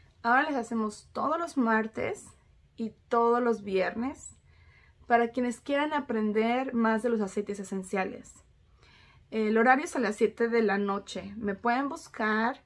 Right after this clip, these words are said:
en, eh, Facebook como Deli doTERRA, igual que aquí en el YouTube, Deli doTERRA.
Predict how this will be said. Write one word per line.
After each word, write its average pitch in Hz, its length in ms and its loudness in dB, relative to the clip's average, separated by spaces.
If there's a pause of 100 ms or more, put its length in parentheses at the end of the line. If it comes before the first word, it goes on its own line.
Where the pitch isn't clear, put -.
(140)
en, 214 600 -2
eh, 208 600 -4
Facebook 277 600 -4 (480)
como 208 340 0
Deli 233 280 0
doTERRA, 254 680 -2 (500)
igual 214 440 2
que 262 200 0
aquí 202 360 -4
en 214 160 -2
el 202 200 -6
YouTube, 208 420 -4
Deli 214 280 -4
doTERRA. 254 640 -4